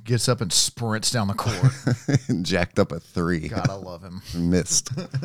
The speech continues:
Speaker 2: Yeah, that was fun being up there in Minnesota. I like Minnesota.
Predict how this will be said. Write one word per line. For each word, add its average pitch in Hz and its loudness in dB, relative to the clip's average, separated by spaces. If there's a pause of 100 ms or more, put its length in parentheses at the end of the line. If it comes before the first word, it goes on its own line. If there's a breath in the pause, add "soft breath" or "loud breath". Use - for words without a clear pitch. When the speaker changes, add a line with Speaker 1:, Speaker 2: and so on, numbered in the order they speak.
(4000 soft breath)
Speaker 2:
Yeah, 120 10
that 117 12
was 131 8
fun 107 6 (160)
being 101 4
up 98 0
there 101 6
in 92 6
Minnesota. 92 6
I 95 10
like 127 10
Minnesota. 76 2